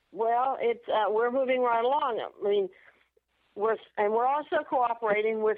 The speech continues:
driving because, of course, we're going to use many of the same, or they're going to use many of the areas that we already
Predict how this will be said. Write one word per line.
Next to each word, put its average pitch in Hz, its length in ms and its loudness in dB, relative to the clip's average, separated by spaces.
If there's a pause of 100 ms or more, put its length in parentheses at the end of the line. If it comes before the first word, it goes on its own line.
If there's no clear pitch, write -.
driving 254 580 0
because, 220 380 0
of 240 160 -10
course, 202 320 0
we're 208 100 0
going 208 280 2
to 208 40 -2
use 185 320 -2
many 180 280 2
of 156 100 -2
the 151 140 -10
same, 156 180 2
or 160 180 2
they're 190 220 0
going 156 220 -4
to 147 40 -10
use 165 240 -4
many 170 160 0
of 139 80 -2
the 147 160 0
areas 156 380 0
that 139 120 -4
we 175 200 -2
already 147 420 -4